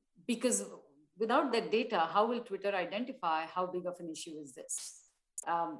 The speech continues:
and yes, I know it's an open source, and yes, I'm sure there are people who are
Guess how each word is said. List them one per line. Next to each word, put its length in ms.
and 80
yes, 120
I 100
know 180
it's 200
an 120
open 180
source, 360
and 80
yes, 80
I'm 140
sure 160
there 200
are 120
people 220
who 160
are 100